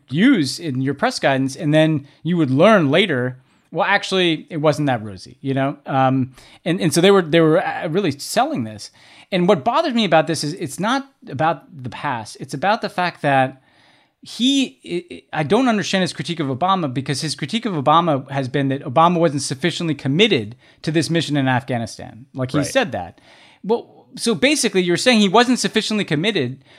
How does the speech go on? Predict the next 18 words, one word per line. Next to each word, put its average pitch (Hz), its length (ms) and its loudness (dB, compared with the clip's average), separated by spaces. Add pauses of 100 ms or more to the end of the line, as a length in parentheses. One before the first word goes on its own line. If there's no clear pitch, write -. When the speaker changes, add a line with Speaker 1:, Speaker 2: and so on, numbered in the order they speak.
Speaker 1:
to 196 100 -2
the 196 100 6
very 202 320 4
nation 208 380 0
building 123 500 -4 (280)
that 165 200 0
you 233 100 4
are 226 80 8
saying 220 360 4
has 170 100 0
been 196 160 2
the 190 80 2
problem 196 360 2
<laughs> - 20 -
with - 260 -10
American 170 220 2
foreign 202 220 4
policy. 220 480 -4